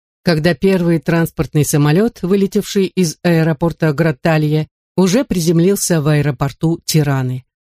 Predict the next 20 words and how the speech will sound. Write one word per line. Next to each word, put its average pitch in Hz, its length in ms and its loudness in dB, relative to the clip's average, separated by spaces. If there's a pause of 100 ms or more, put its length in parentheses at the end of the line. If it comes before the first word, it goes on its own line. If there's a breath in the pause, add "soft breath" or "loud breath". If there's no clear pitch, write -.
(720)
Воздушный 208 500 0
мост 220 300 0
оказался 190 520 -2
эффективным, 175 720 -4 (460)
и 214 60 0
таким 254 340 2
образом 202 500 0
удалось 185 440 0
доставить 180 680 -2 (220)
целый 175 320 2
пехотный 160 500 -2
полк, 175 400 -2 (580)
однако 170 600 0
не 175 140 2
миномёты 160 720 0 (120)
и 190 220 -2
артиллерию. 175 840 -2 (840)
Нехватка 175 680 -2
воздушного 165 560 0
транспорта – 151 720 -4